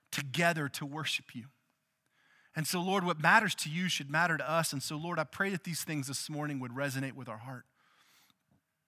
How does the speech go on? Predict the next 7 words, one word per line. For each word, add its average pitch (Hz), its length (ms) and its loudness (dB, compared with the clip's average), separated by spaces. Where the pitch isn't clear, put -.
In 160 120 0
a - 20 2
culture 190 400 0
that 160 140 0
is 131 100 -2
increasingly 151 960 0
divided, 131 500 -4